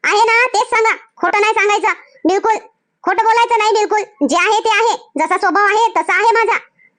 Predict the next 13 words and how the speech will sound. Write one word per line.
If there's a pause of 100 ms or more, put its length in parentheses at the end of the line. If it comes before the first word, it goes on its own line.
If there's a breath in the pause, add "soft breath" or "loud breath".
(160)
तुमच्यासाठी
मी
बदलणार
नाही. (600)
तुम्ही
खोटं
सांगू
सांगू
तुम्हाला
असं
वाटणार,
वाटत
असणार